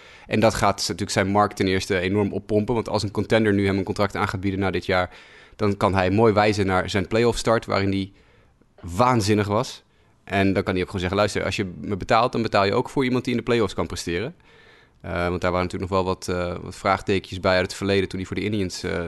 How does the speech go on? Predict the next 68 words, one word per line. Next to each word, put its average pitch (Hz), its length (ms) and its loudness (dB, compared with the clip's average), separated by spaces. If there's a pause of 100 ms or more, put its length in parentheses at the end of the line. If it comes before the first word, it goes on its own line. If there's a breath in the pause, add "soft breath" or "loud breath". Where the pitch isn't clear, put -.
(120)
de - 60 -12
playoffs 90 360 -6
inging. 98 360 -8 (680 soft breath)
Maar, 92 540 4
eh, 87 120 0
dit, 95 240 0
hij 95 220 4
heeft 98 140 0
honderd 113 220 2
procent 113 200 2
bewezen 104 340 4
dat 98 100 0
hij 98 160 2
een 101 60 4
van 101 100 0
de 95 120 -2
beste 101 260 0
pitchers 98 300 -2
in 95 60 0
de 92 60 0
Major 92 280 0
League 92 260 -2
is. 85 120 -4
En 90 100 -6
die 87 100 -6
gaat, - 340 -2
eh, 90 200 0 (120)
die 95 160 -6
gaat 98 180 -2
een 92 180 -4
dik, 104 300 0
dik, 90 240 2
dik, 87 220 0
dik, 92 240 0
dik 127 260 4
contract 107 380 0
krijgen 87 340 0
aan 87 60 -2
het 80 80 -2
eind 87 140 -4
van 90 100 -6
dit 87 80 -4
jaar. 123 240 -6 (960 soft breath)
En 104 140 0
voor 113 140 2
de 98 60 4
rest, 104 260 4
ja, 101 160 4
Max 104 280 2
Fried 139 320 4
was 104 140 -2
heel 117 320 6
goed 113 260 0
voor 104 240 2
Atlanta 104 360 2
in 98 100 2
die 98 100 4
eerste 98 220 0
wedstrijd 95 240 -4
ook, 95 160 0
hoor. 104 100 0
Laten 98 160 2
we 98 60 -2
dat 104 120 -2
niet, 98 160 -6
eh, 95 80 0
onder, 95 300 -2
eh, 95 180 0